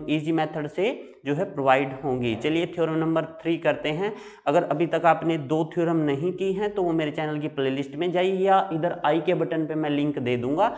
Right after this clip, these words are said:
आप वहाँ पे प्रेस करके पहले वो दो थ्योरम देख लीजिए। थ्योरम नंबर थ्री है।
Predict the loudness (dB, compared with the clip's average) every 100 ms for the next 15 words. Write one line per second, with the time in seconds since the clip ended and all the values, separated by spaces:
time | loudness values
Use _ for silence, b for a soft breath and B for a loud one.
0 | B B 4 4 4 2 4 0 2 0
1 | 0 0 -2 0 -2 -2 -2 -4 -4 -2
2 | -2 -2 -2 -4 -4 -4 -2 -2 -2 -2
3 | -2 -4 -4 -4 -4 -4 -2 -2 -2 2
4 | 0 0 -10 -18 -6 -4 -2 -4